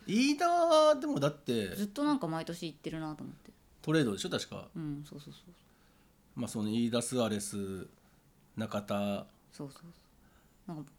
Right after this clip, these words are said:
Speaker 2: 毎年一人一人こう、
Speaker 1: うん。
Speaker 2: 入っていくんだよね。
Speaker 1: あの、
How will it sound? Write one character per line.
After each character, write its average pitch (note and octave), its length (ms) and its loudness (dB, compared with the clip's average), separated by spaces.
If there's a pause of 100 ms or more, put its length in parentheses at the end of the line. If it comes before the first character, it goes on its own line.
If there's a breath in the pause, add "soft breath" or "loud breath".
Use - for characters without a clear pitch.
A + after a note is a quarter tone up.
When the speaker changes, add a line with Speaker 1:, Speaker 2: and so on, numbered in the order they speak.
(120)
Speaker 2:
毎 B3 240 0
年 E4+ 240 -6
一 - 120 -12
人 - 180 -4
一 D4 200 -4
人 A#3+ 100 -6
こ D3+ 260 -4
う、 G3+ 260 -6
Speaker 1:
う - 20 -2
ん。 G#2 140 -2
Speaker 2:
入 A2 120 0
っ G#2 80 -4
て - 100 -6
い D3 60 -4
く C3 100 -4
ん B2+ 80 -4
だ A#2+ 80 0
よ B2 80 2
ね。 B2 60 2
Speaker 1:
あ - 20 2
の、 A#2 260 -2